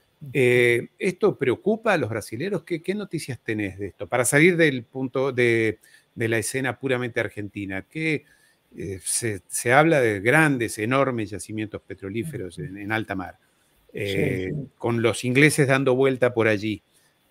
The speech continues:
Speaker 2: Este, eh, la, la Cancillería, el gobierno brasilero, ¿está preocupado con esto? ¿Ha habido alguna manifestación?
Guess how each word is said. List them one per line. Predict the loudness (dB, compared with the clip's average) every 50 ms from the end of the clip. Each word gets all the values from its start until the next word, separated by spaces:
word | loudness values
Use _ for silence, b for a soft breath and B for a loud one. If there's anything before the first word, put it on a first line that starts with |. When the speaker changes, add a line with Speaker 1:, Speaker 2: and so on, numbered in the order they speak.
| _ _ _
Speaker 2:
Este, | -10 -10 -10 -10 -12 _ -6 -4 -4 -2 -4 -4 -6 -6 -6 -6 -6 -6 -6
eh, | -10 -12 _
la, | -12 -8 -4 -4 -2 -2 -2
la | -4 -6 -6
Cancillería, | -6 -8 -10 -10 -10 -8 -6 -2 -2 0 0 2 2 2
el | 0 0
gobierno | -2 -2 -4 -4 -4 -4 -6 -6 -6 -6
brasilero, | -6 -6 -8 -8 -10 -10 -8 -6 -6 -6 -6
¿está | -8 -6 _ -8 -8
preocupado | -6 -10 -16 -12 -6 -4 -2 -2 -2 -2
con | -6 -10 -12
esto? | -12 -12 -10 -8 -6
¿Ha | -4
habido | -2 0 0 0
alguna | -2 -2 -4 -6 -6
manifestación? | -6 -8 -8 -10 -14 -20 _ -20 -16 -14 -12 -12 -12